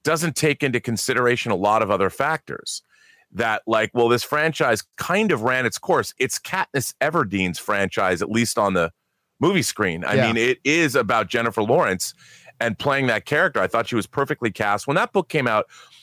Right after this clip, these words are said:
Speaker 1: I read Hunger Games when it first came out, only because I'd read Stephen King's review, I wanna say in Entertainment Weekly, and it just appealed to me. It was, it was a lot of, a lot along the lines of his Richard Bachman novel, The Running Man, that was obviously adapted, but the adaptation was nothing like the book.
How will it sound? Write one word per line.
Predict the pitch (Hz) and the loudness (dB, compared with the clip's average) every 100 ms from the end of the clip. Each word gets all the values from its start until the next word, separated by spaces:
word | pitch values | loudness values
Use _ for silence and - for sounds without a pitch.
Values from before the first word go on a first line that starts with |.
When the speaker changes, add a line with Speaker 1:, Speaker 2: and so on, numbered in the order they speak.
| _ - | _ -2
Speaker 1:
I | 180 | 0
read | 190 185 165 | 2 2 4
Hunger | 135 127 117 | 2 2 2
Games | 113 113 104 | 2 0 2
when | 110 | 0
it | 98 | 0
first | 127 120 - | 0 -2 -2
came | 117 101 | 0 2
out, | 101 | 0
only | 110 135 | 2 0
because | 131 127 113 | 0 0 2
I'd | 110 98 | 2 2
read | 107 92 | 0 0
Stephen | - 120 110 | -4 -2 -2
King's | 98 110 95 | -2 -2 -2
review, | 95 92 104 92 | -4 0 2 4
I | |
wanna | 90 98 | 4 0
say | - 104 | 0 -2
in | 90 | 0
Entertainment | - 98 - 101 87 | 0 -2 0 -2 -2
Weekly, | 87 92 151 156 | -2 -4 -2 0
and | 92 | 0
it | |
just | - 104 | -2 -10
appealed | - - 92 95 | -10 -2 -2 -2
to | 87 | -4
me. | 117 | -2
It | 85 | -2
was, | 90 - _ - _ - | -4 -6 _ -20 _ -2
it | 113 110 | 0 2
was | 104 | 0
a | 107 | 2
lot | 107 113 | 2 2
of, | 110 - | 2 2
a | 104 | 2
lot | 104 110 | 2 2
along | 113 107 110 | 4 4 4
the | 98 | 2
lines | 98 104 101 | 2 2 2
of | 90 - | -2 0
his | 95 90 | -4 -2
Richard | 101 98 95 | -2 -2 -2
Bachman | 92 95 - 95 | 2 0 0 -2
novel, | 95 95 98 | 0 2 2
The | 85 | 0
Running | 82 90 98 | 0 0 0
Man, | 98 98 | 0 0
that | 101 | -2
was | 80 | -2
obviously | 85 82 78 90 | -2 -2 -4 -2
adapted, | 82 95 95 - 82 | -2 0 -2 -4 -8
but | 87 | -6
the | 92 | -2
adaptation | 92 92 - 98 85 | -2 -2 -2 -6 -4
was | 78 85 | -10 -4
nothing | 87 78 | -4 -4
like | 73 - | -6 -8
the | |
book. | 76 101 | -2 -2